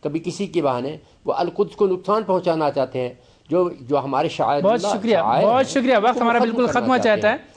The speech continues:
Speaker 1: تو اس لیے نئی تحریک میں جزو اول جو ہے۔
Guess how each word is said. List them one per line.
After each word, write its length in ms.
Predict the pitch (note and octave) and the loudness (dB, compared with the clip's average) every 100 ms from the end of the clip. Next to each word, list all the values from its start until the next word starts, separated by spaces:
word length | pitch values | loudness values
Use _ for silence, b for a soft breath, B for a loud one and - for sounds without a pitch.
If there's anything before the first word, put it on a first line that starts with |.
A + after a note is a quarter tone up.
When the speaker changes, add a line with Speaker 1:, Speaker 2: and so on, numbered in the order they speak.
| - | -18
Speaker 1:
تو 60 | C3+ | -14
اس 200 | D#3+ A3+ | -8 -4
لیے 200 | A#3 A#3 | 0 0
نئی 300 | D3 F3 A3 | 0 -4 -4
تحریک 540 | E3+ D3+ D3+ F#3+ F#3 | -6 -6 -8 -14 -10
میں 100 | G3+ | -10
جزو 380 | C#3 C3+ D#3 F#3 | -10 -14 -16 -16
اول 340 | A3 - - G3+ | -16 -20 -20 -20
جو 60 | - | -20
ہے۔ 120 | _ | _